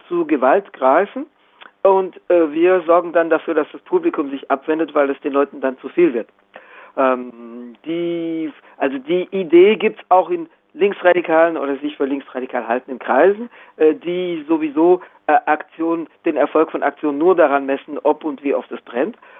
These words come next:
Aber die Idee gibt's durchaus auch in Kreisen der Macht, dass man sagt, äh, ab einem gewissen Punkt, äh, überschreitet das die Akzeptanzfähigkeit der Mehrheit des Publikums. Ähm, gestern war allerdings keine Eskala-, wurde keine Eskalationsstrategie gefahren.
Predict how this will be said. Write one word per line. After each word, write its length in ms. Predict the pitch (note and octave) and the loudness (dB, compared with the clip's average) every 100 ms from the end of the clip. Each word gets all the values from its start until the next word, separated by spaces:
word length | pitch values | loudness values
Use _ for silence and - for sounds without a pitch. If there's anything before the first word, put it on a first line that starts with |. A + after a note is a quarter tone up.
| - - | -16 0
Aber 300 | E3 E3+ E3+ | 2 4 2
die 320 | D3+ F3 F3 | 0 -6 -6
Idee 380 | F3 D3+ D#3 G3 | -8 -2 2 4
gibt's 240 | G3 G3 - | 2 -4 -2
durchaus 340 | F#3+ F#3 F3 | 0 2 0
auch 140 | D#3 | -2
in 80 | D#3+ | -4
Kreisen 300 | - D3+ D3+ | -2 -2 -2
der 100 | D3 | -4
Macht, 260 | B2 F3+ - | -2 -2 -2
dass 180 | F3 E3 | -4 -4
man 140 | E3 | -2
sagt, 280 | D#3 D#3+ _ D3+ | 0 -2 _ 0
äh, 180 | C3 B2+ - _ _ _ | 0 0 -8 _ _ _
ab 160 | D#3+ E3 | -2 0
einem 220 | F#3+ F3 | -2 -2
gewissen 400 | D#3+ F3+ - F#3 | 0 0 0 -6
Punkt, 280 | - F3+ E3+ _ _ _ | -2 -2 -2 _ _ _
äh, 180 | - D#3+ | -2 0
überschreitet 640 | D3+ D#3 D#3 D3+ D#3+ E3+ D#3 | 0 2 2 2 0 0 -4
das 120 | D3+ | -4
die 100 | - | -2
Akzeptanzfähigkeit 1160 | D3 - D3+ D#3 E3 - D3 C#3 - C#3 C3+ - _ _ | -4 -4 -2 -2 -2 -4 -4 -4 0 0 0 -8 _ _
der 100 | D3+ | 0
Mehrheit 340 | D3+ E3 D#3+ D#3+ | 2 4 2 0
des 100 | C3+ | -8
Publikums. 520 | - C#3+ B2+ - G2+ _ - - - | -6 -6 -6 -8 -14 _ -20 -20 -2
Ähm, 480 | D#3 D3+ C#3+ C#3 C3+ _ | 0 0 -2 -8 -10 _
gestern 600 | - G3 A3 - C4 B3 | 2 2 2 2 2 2
war 200 | A3+ G#3 | 2 2
allerdings 400 | F#3 F#3 F3 F#3 F3+ - | 2 2 0 -4 -6 -4
keine 400 | E3+ E3+ G3 F#3 | 0 2 0 -2
Eskala-, 400 | D#3+ - D#3+ C#3+ - | -6 -4 -2 -2 -4
wurde 240 | D#3 D#3 D#3 | -6 -2 0
keine 280 | D#3 E3 D3+ | 2 0 0
Eskalationsstrategie 1160 | C#3+ - B2+ A#2+ D#3 D3+ - C#3+ - C#3 D3 | -6 -4 -4 -6 -10 -12 -14 -12 -10 -10 -8
gefahren. 580 | C#3+ C3+ C3 D#3 F#3 C#4 | -6 -4 0 0 0 -6